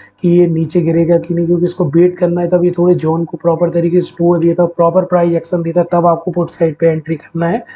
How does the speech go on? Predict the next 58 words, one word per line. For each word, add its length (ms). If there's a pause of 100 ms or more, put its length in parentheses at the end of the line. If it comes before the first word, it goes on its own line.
(560)
और 80
वरना 320
बीच 320
में 100
तो 120
मैंने 220
आपको 260
बता 280
के 120
रख 200
दिया 260
है। 100
और 140
अगर 180
ये 100
इसके 260
open, 340
open 300
होता 260
है 120
तो 140
आपको 280
जहाँ 260
भी 120
open 280
हो 80
उधर 180
से 160
पहले 260
एक 100
बार 180
ये 80
retest 440
करेगा 300
इस 140
जगह 320
को, 180 (540)
इसके 200
लिए 220
support 400
बन 180
जाएगा। 280
then 280
इसके 260
बाद 200
इधर 200
से 220
बहुत 320
ही 80
अच्छी 260
entry 260
लगा 280
के 120
ऊपर 400
की 140
ओर 140
जाएगा, 320
जहाँ 260